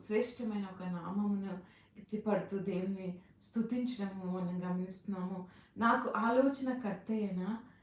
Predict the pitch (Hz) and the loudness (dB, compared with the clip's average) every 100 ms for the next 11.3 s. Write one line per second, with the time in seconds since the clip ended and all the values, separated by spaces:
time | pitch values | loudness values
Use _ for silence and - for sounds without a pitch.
0 | _ 175 202 185 214 233 214 190 175 175 | _ -2 0 0 0 0 0 0 -2 -2
1 | - 175 170 185 196 180 170 175 175 180 | -6 -8 -12 -12 -12 -8 -6 -4 -6 -8
2 | 196 202 190 190 190 190 - - - - | -12 -12 -10 -8 -8 -8 -10 -20 -18 -2
3 | 226 269 294 320 254 196 185 180 - - | 4 4 2 0 0 0 -2 -6 -10 -18
4 | - - 180 175 202 269 - 185 180 202 | -20 -8 -2 0 0 -4 -6 -4 0 2
5 | 220 220 226 208 190 180 - 190 180 - | 2 2 0 0 -4 -8 -6 -6 -6 -12
6 | - - - 180 180 175 175 - 185 180 | -20 -20 -4 0 2 0 -2 -10 -12 -8
7 | 180 - 185 180 180 - 196 202 185 175 | -8 -8 -6 -2 -2 -4 2 2 2 0
8 | 175 185 185 - 269 - - - - 185 | -2 -4 -6 -2 -2 -2 -12 -20 -4 2
9 | 208 254 269 269 233 190 185 180 196 180 | 8 8 8 2 0 0 -2 -4 -4 -8
10 | - 180 175 190 185 - - - 190 180 | -4 -4 -2 -4 -6 -12 -16 -6 -2 0
11 | 190 190 | -2 -4